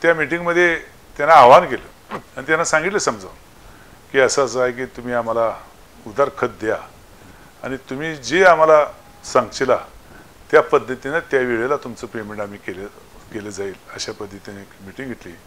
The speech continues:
आणि सर्व company खताच्या, मग कुर्पको असू दे, इफको असू दे,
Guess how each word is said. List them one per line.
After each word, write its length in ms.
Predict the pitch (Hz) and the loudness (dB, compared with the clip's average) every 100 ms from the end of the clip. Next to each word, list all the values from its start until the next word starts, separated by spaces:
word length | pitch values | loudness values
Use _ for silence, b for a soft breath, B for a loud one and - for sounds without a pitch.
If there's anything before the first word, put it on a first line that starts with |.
| B B B B B - | B B B B B -10
आणि 220 | 120 123 | -10 -8
सर्व 720 | - - - 175 180 180 180 | -10 -8 -2 0 0 0 -4
company 440 | 175 170 127 139 143 | -2 -4 -2 -4 -2
खताच्या, 440 | 117 - 117 113 92 - - - B B B - | -2 0 0 0 -6 -10 -20 -20 B B B -20
मग 60 | 113 - | -16 -12
कुर्पको 340 | 107 - - | -12 -10 -4
असू 260 | 120 113 120 | -4 -4 -10
दे, 200 | 127 123 | -12 -12
इफको 400 | 104 - 117 117 | -14 -18 -12 -10
असू 180 | - 120 | -12 -12
दे, 200 | 127 | -12